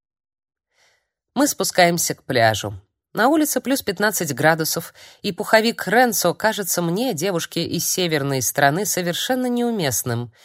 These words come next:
Песчаный пляж пуст, и кроме нашей большой интернациональной компании тут никого, лишь десятки отчаянно орущих чаек, оставляющих сотни мелких следов на песке. Элизабет, уверенно переваливаясь с ноги на ногу,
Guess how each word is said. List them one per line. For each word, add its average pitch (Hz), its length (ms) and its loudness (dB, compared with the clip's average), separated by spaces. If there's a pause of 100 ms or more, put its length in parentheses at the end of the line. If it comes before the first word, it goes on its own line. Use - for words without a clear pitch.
(360)
Песчаный 254 460 0
пляж 233 340 0
пуст, - 520 -8 (360)
и 190 80 -2
кроме 214 320 2
нашей 196 380 0
большой 180 600 -2
интернациональной 165 920 0
компании 226 680 0
тут - 380 -6
никого, 139 560 -2 (240)
лишь 180 340 -2
десятки 156 560 -2
отчаянно 247 720 2
орущих 180 540 -2
чаек, 165 580 2 (300)
оставляющих 151 760 2
сотни 202 440 -2
мелких 143 420 -4
следов 120 560 -4
на 117 120 -6
песке. - 520 -8 (1120)
Элизабет, 226 680 -2
уверенно 285 480 0
переваливаясь 226 840 2
с - 140 -4
ноги 185 320 -2
на 180 180 0
ногу, 262 300 0